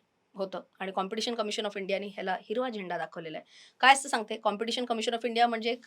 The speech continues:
एक रेग्युलेटर आहे. ओके, एक संस्था आहे असं म्हणूयात आपण. जेव्हा एक कंपनी, जेव्हा मोठा मासा छोट्या मासाला गिळायचा प्रयत्न करतो, एक मोठी कंपनी छोट्या कंपनीला अक्वायर करायचा प्रयत्न करते, तेव्हा generally अशा केसेस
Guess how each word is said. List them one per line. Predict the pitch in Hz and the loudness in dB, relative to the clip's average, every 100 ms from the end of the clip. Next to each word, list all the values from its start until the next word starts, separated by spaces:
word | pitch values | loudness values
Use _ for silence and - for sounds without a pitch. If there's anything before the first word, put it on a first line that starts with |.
| - | -8
एक | 208 208 _ _ _ - | -8 -8 _ _ _ 0
रेग्युलेटर | 214 240 226 214 | 2 4 4 4
आहे. | 170 185 - _ - | -2 -4 -16 _ -14
ओके, | - 202 | -6 -4
एक | - 202 - _ | -2 -4 -6 _
संस्था | - 285 - - | 2 2 2 6
आहे | 269 214 | 8 8
असं | 196 208 | 6 2
म्हणूयात | 196 175 | -2 -4
आपण. | - - - - - - - - | -8 -10 -12 -20 -20 -20 -20 -2
जेव्हा | 208 220 269 302 | 4 6 6 6
एक | 277 277 | 4 4
कंपनी, | 269 254 262 262 214 | 2 4 0 0 2
जेव्हा | 240 269 | 4 6
मोठा | 247 226 269 | 4 2 2
मासा | 254 240 254 | 4 2 0
छोट्या | 240 226 226 | 0 2 2
मासाला | 214 233 226 | 4 2 2
गिळायचा | 214 202 220 | 2 2 2
प्रयत्न | 214 190 196 | -2 -4 -6
करतो, | 185 - - _ - | -10 -12 -14 _ -6
एक | 208 220 | -4 -2
मोठी | 202 240 | -2 0
कंपनी | 240 226 240 | 0 0 -2
छोट्या | 247 214 220 | -2 0 0
कंपनीला | 208 220 220 | 0 0 4
अक्वायर | 269 226 269 277 | 4 4 6 6
करायचा | 285 226 175 175 | 8 4 4 -2
प्रयत्न | 170 156 160 | -6 -8 -8
करते, | 147 - - _ - - - _ _ _ _ - | -12 -14 -20 _ -20 -20 -20 _ _ _ _ 6
तेव्हा | 226 240 285 370 - 208 214 | 8 8 6 4 0 -6 2
generally | 220 240 269 285 311 _ - | 4 8 6 6 -2 _ 0
अशा | 214 254 254 | 4 8 6
केसेस | - - 220 311 339 - | 6 2 2 2 -2 -4